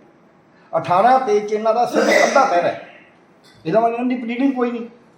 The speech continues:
ਅੱਧਾ ਪੈਰਾ ਕੀ ਕਹਿੰਦਾ ਹੈ? ਦੇਖੋ ਜੀ, ਹਰਿਆਣੇ ਨੂੰ, ਅਹ, ਦੋ ਪੁਆਇੰਟ ਉਨਾਹਠ ਚਾਹੀਦਾ ਸੀ, ਉਹਨੇ ਤਿੰਨ ਪੁਆਇੰਟ ਪਤਾ ਨਹੀਂ ਸਤਾਰਾਂ ਕਿੰਨਾ ਲੈ ਲਿਆ, ਰਾਜਸਥਾਨ ਨੇ ਇੰਨਾ ਲੈ ਲਿਆ। ਉਹਨਾਂ ਨੇ ਲਿਖਿਆ ਵੀ annexure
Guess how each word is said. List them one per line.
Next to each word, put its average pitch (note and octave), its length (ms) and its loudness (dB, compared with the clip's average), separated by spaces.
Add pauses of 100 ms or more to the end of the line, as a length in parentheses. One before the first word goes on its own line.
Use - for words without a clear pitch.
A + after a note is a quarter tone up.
(800)
ਅੱਧਾ B3+ 220 2
ਪੈਰਾ B3 240 -2
ਕੀ A3+ 140 -8
ਕਹਿੰਦਾ A3 280 -4
ਹੈ? - 280 -14 (100)
ਦੇਖੋ F3+ 220 -4
ਜੀ, G3 200 -2
ਹਰਿਆਣੇ F3 300 2
ਨੂੰ, F3 300 -4
ਅਹ, D#3 320 -2
ਦੋ D#3+ 180 -8
ਪੁਆਇੰਟ D#3+ 260 -10
ਉਨਾਹਠ D3 340 -2
ਚਾਹੀਦਾ D#3+ 340 -6
ਸੀ, D#3+ 260 -4
ਉਹਨੇ E3 220 -8
ਤਿੰਨ C#3+ 260 -6
ਪੁਆਇੰਟ D3 240 -8
ਪਤਾ D3+ 140 -8
ਨਹੀਂ D3 100 -10
ਸਤਾਰਾਂ C#3+ 280 -2
ਕਿੰਨਾ D3+ 240 -6
ਲੈ D#3 140 -2
ਲਿਆ, D#3 360 -2 (180)
ਰਾਜਸਥਾਨ D#3 420 2
ਨੇ D#3 80 -6
ਇੰਨਾ C#3 280 0
ਲੈ D#3+ 140 0
ਲਿਆ। D#3+ 340 -2 (380)
ਉਹਨਾਂ E3 160 -6
ਨੇ D#3 40 -8
ਲਿਖਿਆ C#3 180 -4
ਵੀ D3+ 180 -4
annexure C3+ 380 -8